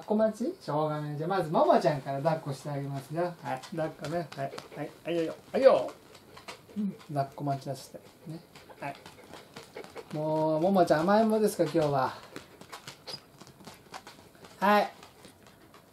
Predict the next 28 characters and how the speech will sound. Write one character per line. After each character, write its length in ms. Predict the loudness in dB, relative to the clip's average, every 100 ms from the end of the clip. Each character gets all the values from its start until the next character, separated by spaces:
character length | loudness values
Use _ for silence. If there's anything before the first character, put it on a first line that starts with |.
| -12
ね。 160 | -10 -10 -12 -16
は 160 | -8 -8
い。 100 | -10 -18 _ _ _ _ _ -20 _ -20 -20 -20 _ -12
<laughs> 800 | -8 -6 2 4 8 8 8 4
ね。 200 | 0 -2 -10 -20 -10
も 80 | -8
も 0 |
ち 100 | -4
ゃ 20 |
ん、 20 |
羨 220 | 2 2 4
ま 120 | 4
し 200 | 2 -4
い 20 |
っ 20 |
て。 200 | -8 -12 -18 -18 -20 -20 -20 -20 -20 0 2
<laughs> 1120 | 2 -2 -2 -4 -4 -6 -8 -12 -16 -12 0
ね。 300 | 4 4 2 -6 -16 -6
は 260 | 2 4 4
い。 100 | 2 -12 -20 -12
ね、 160 | -8 -8 -8
も 80 | -8
も 60 |
ち 100 | -6
ゃ 40 | -8
ん、 240 | -10 -12
よ 60 | -10
し。 200 | -12